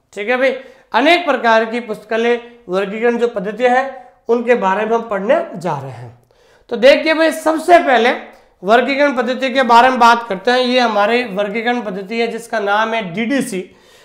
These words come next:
डीडीसी की फुल फॉर्म होती है डीवे डेसिमल क्लासिफिकेशन। क्या होती है दोस्तों? डीडीसी। तो ये ध्यान रखना आपको, द-, ये डीडीसी विश्व की सबसे पुरानी वर्गीकरण पद्धति है, the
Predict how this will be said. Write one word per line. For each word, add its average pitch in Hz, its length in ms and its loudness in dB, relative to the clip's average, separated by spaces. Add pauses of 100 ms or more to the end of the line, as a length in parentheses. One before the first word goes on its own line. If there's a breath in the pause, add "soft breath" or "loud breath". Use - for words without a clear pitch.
(180 soft breath)
डीडीसी 330 440 2
की 320 120 4
फुल 285 320 2
फॉर्म 320 180 8
होती 285 280 2
है 285 80 0
डीवे 269 520 2
डेसिमल 254 560 0
क्लासिफिकेशन। 160 800 -4 (340)
क्या 208 120 2
होती 214 200 -2
है 226 60 -2
दोस्तों? 233 600 -4 (100)
डीडीसी। 180 540 -6 (260 soft breath)
तो 247 60 -2
ये 277 180 2
ध्यान 254 340 6
रखना 254 260 2
आपको, 240 640 0 (220 loud breath)
द-, 165 100 -6
ये 269 260 4
डीडीसी 285 520 -4
विश्व 285 360 -2
की 311 160 -4
सबसे 294 360 -2
पुरानी 302 520 0
वर्गीकरण 233 460 -2
पद्धति 180 360 -10
है, 170 300 -10 (300 soft breath)
the 233 440 4